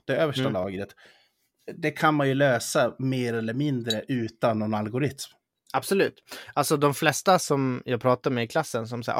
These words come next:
Speaker 2: "Ah, kan du lösa Rubiks kub?" "Ja, jag kan göra en sida i alla fall."
Speaker 1: Ja, precis.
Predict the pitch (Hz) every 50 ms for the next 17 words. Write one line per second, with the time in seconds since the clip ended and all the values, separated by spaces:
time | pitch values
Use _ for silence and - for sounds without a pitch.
0 | 151 156 156 147 - 127 120 123 123 131 147 - 175 147 123 120 120 - - 127
1 | 120 113 - - - - - - 123 123 127 131 135 135 - - 143 131 123 120
2 | 131 139 139 - - 120 120 117 113 - - - 113 113 123 151 202 190 151 120
3 | 110 101 95 107 - - - - - - _ _ _ _ _ _ _ _ _ _
4 | _ - - 139 120 104 - - _ _ _ _ - - - - - - -